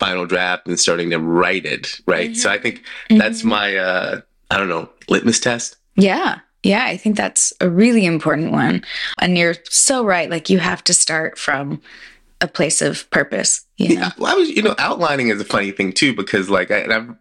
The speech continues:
Speaker 1: heard about a lot of writers who are this way. Like, some people can't outline, so they just start writing,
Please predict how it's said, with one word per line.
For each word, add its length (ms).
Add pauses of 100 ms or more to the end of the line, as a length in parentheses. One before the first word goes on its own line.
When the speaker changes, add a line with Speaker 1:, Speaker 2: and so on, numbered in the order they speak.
Speaker 1:
heard 180
about 240
a 60
lot 220
of 80
writers 300
who 80
are 40
this 180
way. 120
Like, 200 (380)
some 200
people 260
can't 320
outline, 540
so 120
they 140
just 180
start 220
writing, 540